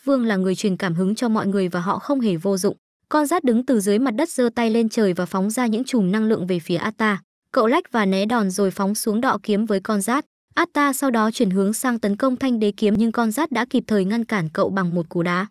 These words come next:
Atta nhận ra rằng thể đen của mình sắp sửa tan biến và vô cùng lo lắng.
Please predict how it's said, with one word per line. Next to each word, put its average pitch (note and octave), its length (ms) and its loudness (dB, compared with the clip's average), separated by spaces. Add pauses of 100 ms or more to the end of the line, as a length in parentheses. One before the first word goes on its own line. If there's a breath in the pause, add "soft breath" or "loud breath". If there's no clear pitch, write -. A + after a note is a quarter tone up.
(240)
Atta D4 340 0
nhận B3 220 0
ra C4 200 0
rằng A3 260 0
thể G#3 160 2
đen A3+ 240 0
của G3 140 0
mình F3+ 220 2
sắp D#4 200 -4
sửa G#3+ 220 2
tan G#3 280 -2
biến G3+ 220 2
và A3 160 0
vô A#3+ 180 0
cùng G3+ 260 0
lo F#3+ 140 0
lắng. F3+ 240 -2